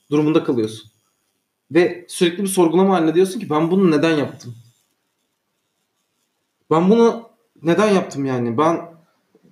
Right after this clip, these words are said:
e, oturduğum zaman koltuğun neden soluna sürekli oturuyorum?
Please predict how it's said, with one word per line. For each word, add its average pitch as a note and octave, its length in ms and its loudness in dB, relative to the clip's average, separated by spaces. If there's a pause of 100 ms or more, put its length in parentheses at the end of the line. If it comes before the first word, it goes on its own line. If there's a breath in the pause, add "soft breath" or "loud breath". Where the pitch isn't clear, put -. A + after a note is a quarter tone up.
(140)
e, D3 40 -2
oturduğum D#3+ 560 0
zaman A3+ 240 2
koltuğun G3 300 2
neden A3 180 2
soluna F3 420 2
sürekli - 340 -2
oturuyorum? C3+ 520 -4